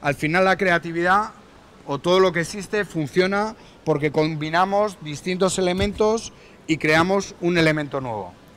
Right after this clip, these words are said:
Y a partir de esas combinaciones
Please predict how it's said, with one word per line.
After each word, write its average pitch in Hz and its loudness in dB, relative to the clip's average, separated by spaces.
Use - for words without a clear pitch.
Y 143 2
a 139 4
partir 165 0
de 147 2
esas 180 4
combinaciones 185 0